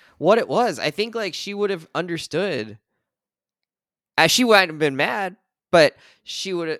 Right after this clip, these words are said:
understood. And, like, part of the reason that he's going through this is, like, you, they didn't, the Fireflies didn't give her a choice, right? They didn't let her choose her own fate. They didn't let her choose what was gonna happen.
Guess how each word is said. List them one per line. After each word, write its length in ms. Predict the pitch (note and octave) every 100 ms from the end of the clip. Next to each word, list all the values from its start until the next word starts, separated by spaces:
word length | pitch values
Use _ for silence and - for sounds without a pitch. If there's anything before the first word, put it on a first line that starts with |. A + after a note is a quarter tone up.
| -
understood. 540 | D3+ C#3 - F#3+ E3
And, 140 | D3
like, 180 | F3 E3
part 220 | - F#3+
of 60 | A3
the 100 | F#3+
reason 460 | F3+ A#3+ G#3+ E3+ D#3
that 120 | C#3
he's 380 | E3+ F#3+ E3+ - _ _ -
going 300 | D#3+ C4+ A#3+
through 160 | E3+
this 200 | D3 C#3
is, 120 | C#3
like, 260 | C#3+ C3+ B2+ _ _ _
you, 280 | C#3 F3 A3
they 240 | - E3
didn't, 220 | G#3 F#3+
the 80 | D3+
Fireflies 440 | D3 F3 F3+ F3+ C#3+
didn't 240 | D3+ C#3
give 180 | D3+ C#3
her 160 | E3+
a 60 | A#2+
choice, 380 | - D3+ F#2 -
right? 160 | A2+
They 80 | C3
didn't 260 | C#3 E3+ A#2
let 220 | C3 D3+
her 140 | B2+ B2+
choose 600 | - D#3+ D3+ B2+ A2 - _
her 180 | - C#3
own 140 | B2 A2
fate. 320 | C#3 B2+ -
They 80 | B2
didn't 160 | C#3 A#2
let 220 | C#3 C#3
her 140 | C#3
choose 440 | A#2+ - C#3 B2+ A#2+
what 200 | B2+ G#2
was 100 | A#2+
gonna 180 | A2+
happen. 440 | A#2+ C#3+ D#3 G3